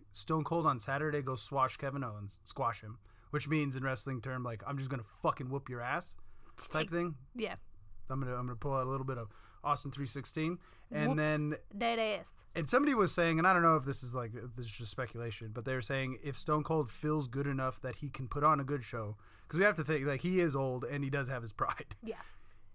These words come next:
Speaker 1: If he can put on a good show and he feels good, God bless your face.
Speaker 2: <coughs>
Speaker 1: Um, they might. Bless you again. You only get one more, and then I tell you to fuck off.
Speaker 2: Okay, okay.
Speaker 1: Um, if he feels good enough that Saturday night, they might schedule him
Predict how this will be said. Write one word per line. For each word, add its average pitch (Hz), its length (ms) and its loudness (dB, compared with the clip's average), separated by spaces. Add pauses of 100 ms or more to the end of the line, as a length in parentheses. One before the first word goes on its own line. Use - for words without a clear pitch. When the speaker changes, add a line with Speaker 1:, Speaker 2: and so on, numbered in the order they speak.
(260)
Speaker 1:
If 160 180 0
he 190 120 2
can 220 180 2
put 196 140 8
on 196 160 12
a 160 40 2
good 151 200 0
show 151 240 2
and 165 100 2
he 139 60 2
feels 160 320 0
good, 208 200 0 (180)
God 156 180 -2
bless 143 260 -4
your 131 80 -8
face. - 300 -16 (180)
Speaker 2:
<coughs> 180 240 6 (800)
Speaker 1:
Um, 131 440 2 (120)
they 143 240 2
might. 143 380 4 (1200)
Bless 127 220 -6
you 135 80 -6
again. 139 220 -8
You 156 120 4
only 151 160 2
get 147 140 0
one 147 140 -2
more, 147 200 2
and 123 80 -4
then 127 80 -4
I 127 60 -4
tell 123 160 -4
you 120 80 -4
to 104 60 -10
fuck 113 220 -6
off. - 100 -8 (100)
Speaker 2:
Okay, 233 220 -2 (200)
okay. - 140 -6 (240)
Speaker 1:
Um, 117 420 -2 (880)
if 151 160 -2
he 170 80 2
feels 165 260 2
good 156 120 2
enough 156 220 4
that 135 140 0
Saturday 143 240 0
night, 160 220 0
they 135 80 -2
might 131 300 0
schedule 120 420 -2
him 113 220 -4